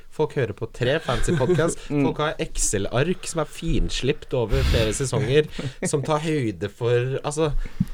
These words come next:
Speaker 2: Ja, nei, det er, men man merker det også litt på spørsmålene som kommer, at nå begynner folk, eh, de to foregående sesongene jeg spilte, så, ja,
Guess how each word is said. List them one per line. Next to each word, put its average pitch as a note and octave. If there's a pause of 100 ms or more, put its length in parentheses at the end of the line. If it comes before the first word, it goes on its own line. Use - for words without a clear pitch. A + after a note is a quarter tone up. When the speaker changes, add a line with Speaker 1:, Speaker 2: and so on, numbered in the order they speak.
(400)
Speaker 2:
Ja, C#3
nei, D#3+
det D#3
er, D3+
men D#3+
man F3
merker D3+
det D3
også B2+
litt B2
på C#3
spørsmålene A2+
som C3
kommer, A#2+
at C3
nå B2+
begynner C3
folk, B2+ (500)
eh, B2+ (100)
de B2+
to B2+ (100)
foregående A#2+
sesongene A#2+
jeg -
spilte, B2
så, D3+ (260)
ja, C#3